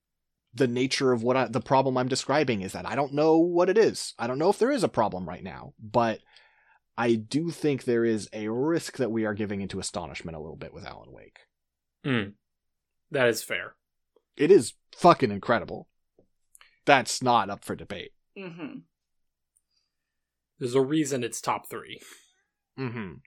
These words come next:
Speaker 3: Yeah, but I do think it says something that even though Six did not like the game at all, that final campsite moment really hit them.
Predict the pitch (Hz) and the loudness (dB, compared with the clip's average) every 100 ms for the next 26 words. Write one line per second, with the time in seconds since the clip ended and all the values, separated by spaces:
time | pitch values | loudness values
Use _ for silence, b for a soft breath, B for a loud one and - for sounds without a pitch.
0 | _ _ - _ _ _ _ - - - | _ _ -20 _ _ _ _ -14 -14 -14
1 | _ - 196 185 226 208 208 196 - 190 | _ -6 -2 -2 -4 -4 -4 -2 -2 -2
2 | 165 196 165 180 170 156 156 156 165 165 | -2 -2 -6 -6 -8 -4 -4 -4 -8 -12
3 | 160 156 160 160 - - 156 - - 180 | -6 -4 -4 -4 -4 -2 -4 -6 -6 -6
4 | 160 160 151 160 160 165 135 139 135 131 | -4 -4 -6 -10 -10 -8 -8 -8 -8 -8
5 | 147 160 180 175 - 156 151 - 165 147 | -8 -10 -4 -4 -2 -4 -4 -8 -10 -6
6 | 165 147 143 156 151 151 147 156 151 156 | -6 -6 -10 -10 -10 -8 -8 -8 -8 -12
7 | 170 _ _ _ _ - - 151 151 175 | -16 _ _ _ _ -18 -14 -12 -12 -16